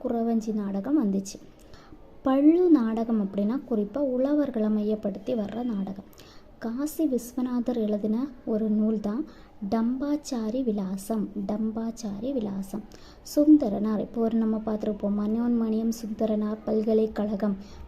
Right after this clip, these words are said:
பார்த்துருப்பீங்களா? அவர் பேரு சுந்தரனார். அவர் என்ன நூல் எழுதினாரு? மனோன்மணியம். இயர் வந்து ஆயிரத்தி எண்ணூற்றி தொண்ணூற்றி ஒண்ணுல எழுதியிருக்காரு. அந்த மனோன்மணியம் வந்து ஒரு நூலை தழு-, ஆங்கில நூலை தழுவின நூல். அந்த ஆங்கில நூல் யார் எழுதினதுன்னா லார்டு லிட்டன்.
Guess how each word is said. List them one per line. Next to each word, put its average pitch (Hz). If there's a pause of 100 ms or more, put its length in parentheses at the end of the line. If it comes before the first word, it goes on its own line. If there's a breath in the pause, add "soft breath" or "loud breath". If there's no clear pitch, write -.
பார்த்துருப்பீங்களா? 208 (260 loud breath)
அவர் 214
பேரு 226 (100)
சுந்தரனார். 214
அவர் 214
என்ன 220
நூல் 226
எழுதினாரு? 214 (100)
மனோன்மணியம். 214 (360 loud breath)
இயர் 233
வந்து 202
ஆயிரத்தி 226
எண்ணூற்றி 214
தொண்ணூற்றி 226
ஒண்ணுல 208
எழுதியிருக்காரு. 196 (300 loud breath)
அந்த 220
மனோன்மணியம் 220
வந்து 208
ஒரு 214
நூலை 247
தழு-, 208
ஆங்கில 262
நூலை 220
தழுவின 220
நூல். 202 (300 loud breath)
அந்த 220
ஆங்கில 254
நூல் 226
யார் 214
எழுதினதுன்னா 208
லார்டு 220
லிட்டன். 202